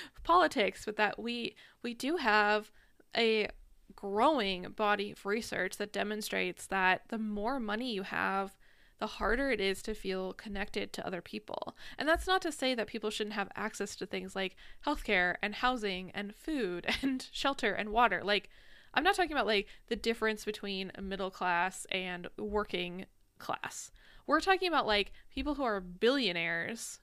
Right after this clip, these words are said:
versus people who make fifty thousand dollars a year, right? Like, that is such an immense gap in terms of wealth and resources that the person who has a billion dollars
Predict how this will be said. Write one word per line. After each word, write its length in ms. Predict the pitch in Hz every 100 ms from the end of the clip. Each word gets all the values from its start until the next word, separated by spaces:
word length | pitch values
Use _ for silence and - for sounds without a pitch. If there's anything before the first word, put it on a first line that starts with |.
| -
versus 600 | 208 208 208 190 180 -
people 340 | - - 202
who 160 | 208 190
make 260 | 185 185
fifty 280 | - 214 190
thousand 280 | 190 180 185
dollars 280 | 175 165 160
a 40 |
year, 360 | 151 123 - - _
right? 200 | 202 190
Like, 240 | - 190 - - - - - -
that 420 | 208 262 262 -
is 140 | 214
such 380 | - - 233 233
an 80 | 208
immense 580 | 190 196 214 233 247 -
gap 500 | 196 175 180 - - - - -
in 180 | 202 190
terms 480 | - 202 202 202 -
of 240 | 190 185
wealth 260 | 208 214 208
and 140 | 196
resources 840 | 196 196 - 170 180 175 175 196 - _ _ - - -
that 320 | 220 208 196 -
the 100 | 214
person 440 | 277 285 254 233
who 100 | 226
has 300 | 214 196 196
a 60 | 190
billion 360 | 208 220 208
dollars 540 | 190 185 190 180 190